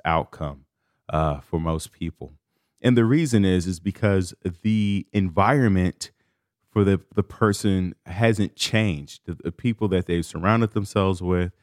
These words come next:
the environment, all those things that are contributing factors. Their socioeconomic status hasn't changed.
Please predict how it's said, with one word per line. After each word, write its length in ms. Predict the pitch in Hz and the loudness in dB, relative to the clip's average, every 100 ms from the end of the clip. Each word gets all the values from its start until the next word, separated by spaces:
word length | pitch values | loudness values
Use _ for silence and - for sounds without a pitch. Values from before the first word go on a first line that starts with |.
| _ _ _ | _ _ _
the 140 | 85 | -4
environment, 680 | 78 76 101 101 98 92 92 - | -2 0 2 4 2 2 -2 0
all 240 | 90 98 | 0 2
those 240 | 95 90 | 0 -2
things 320 | - 87 85 82 | -6 -4 -4 -4
that 140 | 80 | -4
are 80 | 78 | -6
contributing 640 | - 76 - 92 87 82 - | -10 -12 -6 -2 -4 -6 -6
factors. 500 | 87 82 - 78 78 _ _ _ | -4 -4 -4 -8 -8 _ _ _
Their 100 | 85 | -4
socioeconomic 920 | - 101 92 71 82 80 82 95 101 - | 2 2 2 -2 -2 -2 2 2 2 -2
status 540 | - 95 90 90 - | -2 0 0 -4 -6
hasn't 420 | 95 90 87 90 | -4 -4 -2 -6
changed. 640 | - 90 87 85 82 - | -6 -6 -4 -8 -10 -16